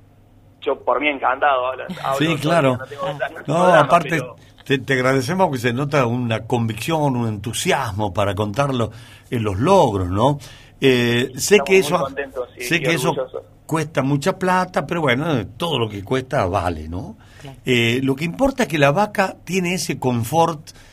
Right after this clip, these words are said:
Speaker 2: y pueda producir más. Eh, Valentín, algún día vamos a armar un estudio ahí, un, por una mañana vamos a hacer el programa directamente desde el tambo, así que andá haciéndole aprender a hablar. Vamos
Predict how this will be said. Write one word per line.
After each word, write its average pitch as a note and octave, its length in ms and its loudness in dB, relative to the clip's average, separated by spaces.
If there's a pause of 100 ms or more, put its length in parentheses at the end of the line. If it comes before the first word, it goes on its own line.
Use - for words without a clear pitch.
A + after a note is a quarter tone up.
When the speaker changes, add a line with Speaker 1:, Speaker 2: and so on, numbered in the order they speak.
(300)
Speaker 2:
y C#3 200 0
pueda E3+ 360 0
producir C3 480 0
más. G#2 340 2 (500)
Eh, A#2 460 2 (440)
Valentín, F#3 680 4 (180)
algún G3+ 400 2
día A#3+ 160 4
vamos G#3+ 380 4
a D#3 60 6
armar D3+ 260 4
un F3 120 2
estudio B2+ 600 2
ahí, C3 180 4
un, A#2 380 0
por F3 140 -10
una A3+ 180 -2
mañana F3 400 4
vamos E3 340 0
a D3 40 0
hacer D#3 200 -2
el D3+ 100 -2
programa D3 320 2
directamente D3+ 600 0
desde G#2 240 -2
el F#2+ 160 -2
tambo, G3+ 400 4 (520)
así C3 280 2
que G#3+ 140 2
andá F3 320 4
haciéndole G3 500 0
aprender F3+ 480 2
a E3 60 8
hablar. C#3+ 420 4 (720)
Vamos D3+ 240 2